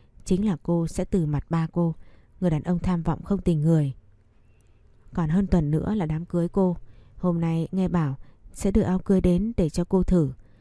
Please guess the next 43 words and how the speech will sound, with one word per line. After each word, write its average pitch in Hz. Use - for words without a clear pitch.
Cô 185
đang 170
mong 170
ngóng 165
đến 180
bộ 196
váy 175
cưới 175
cổ 165
truyền 156
đắt 208
đỏ 254
giống 165
tôi. 180
Mão 196
miệng 220
cũng 196
được 208
đính 180
kim 214
cương 202
sáng 185
loáng. 180
Sẽ -
có 170
biết 214
bao 208
nhiêu 202
người 165
ngưỡng 156
mộ 196
cô, 175
ganh 202
tị -
cô. 190
Nghĩ 185
thế 175
thôi 185
mà 165
cô 175
sướng 170
rơn 185
người. 156